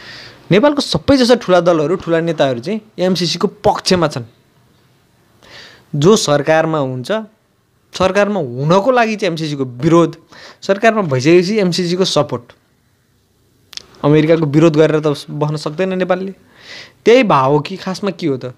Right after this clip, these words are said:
अब एमसिसीसँग रिलेटेड रिसेन्ट पोस्टहरू के छ त? पहिलाको पोस्टहरू, त्यो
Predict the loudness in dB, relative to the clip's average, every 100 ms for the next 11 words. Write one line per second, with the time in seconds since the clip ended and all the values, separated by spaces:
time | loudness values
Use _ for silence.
0 | _ -20 -10 0 0 4 4 4 0 0
1 | 0 0 2 2 2 2 2 2 2 0
2 | -2 -10 _ -2 0 0 2 2 0 0
3 | 0 0 -4 -2 -4 -4 -10 -16 _ _
4 | _ _ 0 2 2 -2 -4 -2 0 0
5 | 0 0